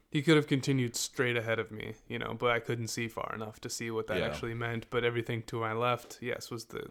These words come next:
Speaker 1: the cliff up to the railroad, and everything to the right was the main river. So it's
Speaker 2: Mm-hmm.
Speaker 1: like, boy, I don't know where he went in that splash. Like, if he went into the main river, he could be swimming.
Speaker 2: Yeah.
Speaker 1: Uh, if he went into the pond area,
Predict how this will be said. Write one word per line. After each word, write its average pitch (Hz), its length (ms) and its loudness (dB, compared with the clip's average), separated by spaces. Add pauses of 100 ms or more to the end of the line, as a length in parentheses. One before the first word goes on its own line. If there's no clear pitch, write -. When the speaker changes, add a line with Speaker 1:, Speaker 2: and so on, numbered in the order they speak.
(140)
Speaker 1:
the - 100 -10
cliff - 640 -2
up - 220 -2
to - 80 -10
the 123 100 -6
railroad, 165 460 4
and 120 120 -2
everything 120 260 -4
to 117 40 -4
the 120 120 0
right 139 200 4
was 120 160 -8
the 127 60 -4
main 123 180 0
river. 110 300 2
So 90 160 -2
it's 80 100 -2
Speaker 2:
Mm-hmm. 117 120 2
Speaker 1:
like, - 180 -4 (1040)
boy, 120 380 6 (220)
I 117 100 -4
don't 131 140 4
know 120 220 2
where 117 460 4
he 120 120 0
went 123 240 2
in 113 120 -2
that 107 260 -4
splash. 131 560 2
Like, - 240 -6
if 113 120 -12
he 117 100 -4
went 117 180 -2
into 110 140 -4
the 107 80 -4
main 135 240 2
river, 135 500 2
he 123 100 -6
could 135 160 -4
be 156 80 0
swimming. 202 400 -2 (260)
Speaker 2:
Yeah. 78 240 -6 (560)
Speaker 1:
Uh, 90 340 -4
if - 100 -12
he 123 80 -4
went 120 200 0
into 120 220 -2
the 117 100 -2
pond 131 680 -2
area, 117 640 2